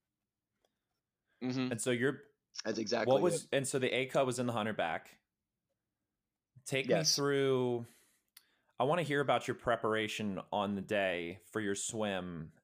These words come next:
Speaker 2: and, uh, you, and the swim itself and how it felt to, to do that swim. I really wanna get in your head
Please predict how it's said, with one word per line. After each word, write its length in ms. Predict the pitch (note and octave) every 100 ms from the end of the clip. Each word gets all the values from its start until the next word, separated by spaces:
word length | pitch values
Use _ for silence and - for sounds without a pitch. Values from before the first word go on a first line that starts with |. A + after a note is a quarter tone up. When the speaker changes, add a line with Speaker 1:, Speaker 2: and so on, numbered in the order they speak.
| _ -
Speaker 2:
and, 720 | F#2+ F#2 F2+ F2 E2 D#2+ D#2 - - _ _ _ _ _ _ _ _
uh, 300 | G#2 G2 F2+ -
you, 120 | G#2 G#2
and 180 | A#2 A#2+
the 60 |
swim 260 | - - A2+
itself 600 | G#2 - A2 G2+ F#2 -
and 260 | G2+ F#2+ F#2
how 220 | - G#2
it 80 | F2
felt 260 | - F#2+ F#2+
to, 100 | G2
to 420 | - - G#2+ F#2
do 200 | D#2+ F#2+
that 200 | F2+ D2+
swim. 220 | - D#2+
I 40 | F2
really 220 | G2+ A2
wanna 200 | A2+ G#2+
get 180 | G2 G2+
in 120 | F#2+
your 120 | F2
head 540 | F2+ F#2+ F2 E2 E2